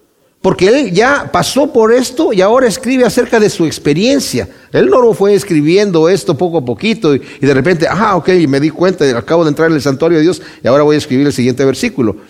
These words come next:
Esto lo está escribiendo después que pasó por esta experiencia. Pero declara al principio, para que entendamos, "Ciertamente Elohim es bueno para con Israel, para con los limpios de corazón". Ok, o sea, en realidad Dios sí es bueno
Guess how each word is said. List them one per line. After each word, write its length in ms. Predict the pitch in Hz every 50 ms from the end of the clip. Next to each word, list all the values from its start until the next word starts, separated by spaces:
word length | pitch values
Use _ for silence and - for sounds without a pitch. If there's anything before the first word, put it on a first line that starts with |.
| - - - -
Esto 480 | _ 214 220 220 233 262 254 - - - -
lo 80 | 170
está 160 | 165 160 214 220
escribiendo 480 | 214 - 220 214 208 220 220 220 208
después 300 | 180 - - - 196 -
que 140 | - 196 180
pasó 280 | 147 160 135 185 196 175
por 160 | 180 160 185
esta 160 | 190 - 196
experiencia. 760 | 160 - - 127 120 170 226 285 330 - - 147 131 135 - - - - _ _ _ _ _ _ _ - _ _ _
Pero 220 | - 170 165 175 180
declara 640 | 185 180 185 202 233 262 294 320 302 214 170 - -
al 160 | - 135 -
principio, 800 | - 156 147 139 127 - - 139 139 - - 127 123 123 147 - - - - _ _
para 220 | - 131 120 120 -
que 80 | 127
entendamos, 840 | 120 110 107 117 101 98 92 107 123 156 233 415 - - - - - _ _ _ _ _ _ _ _ _ - - _
"Ciertamente 840 | - - 180 214 202 208 - 160 156 175 190 202 190 - 180 151
Elohim 400 | 135 131 127 120 - 165 175 190 -
es 160 | 151 147 117
bueno 360 | 139 135 156 160 165 170 156 -
para 220 | 135 120 117 113
con 160 | - 120 110
Israel, 460 | 107 101 90 98 107 113 131 156 - - - - - - -
para 220 | - 127 120 113
con 160 | - 120 113 113
los 160 | 113 101 92
limpios 380 | 120 131 127 131 131 117 92
de 100 | 107 101
corazón". 480 | - - 101 90 82 - - 104 110 - -
Ok, 180 | 147 - - 170 - - - - - - - - -
o 100 | - 147
sea, 160 | - - -
en 80 | 190 170
realidad 680 | - - 185 180 175 170 175 175 175 196 240 277 311
Dios 340 | 311 226 226 247 262 254 190
sí 260 | - - - 277 285 269
es 200 | 254 190 156 170
bueno 420 | 165 175 185 175 151 123 104 82